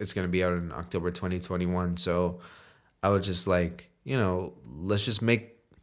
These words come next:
as much music as possible because this shit's gonna be hard no matter what. Like, especially after, so, you know, Rouge Rhythm Freestyle Part One, like,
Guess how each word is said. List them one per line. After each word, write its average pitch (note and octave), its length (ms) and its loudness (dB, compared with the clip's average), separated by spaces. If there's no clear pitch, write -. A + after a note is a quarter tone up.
as G#2 160 0
much G#2 320 2
music A#2 340 2
as A2+ 100 -2
possible A2+ 500 4
because G2 540 -2
this G#2+ 120 -2
shit's C3 220 2
gonna C3+ 160 4
be C3+ 100 8
hard D3 220 10
no D3 80 6
matter D3 240 8
what. D3 280 6
Like, G2+ 320 2
especially E3+ 520 8
after, D3+ 280 6
so, B2 480 4
you C3+ 80 -2
know, A#2+ 120 6
Rouge A2+ 260 4
Rhythm A2 520 2
Freestyle G#2+ 460 4
Part G#2+ 200 8
One, A#2 220 4
like, F#2 340 0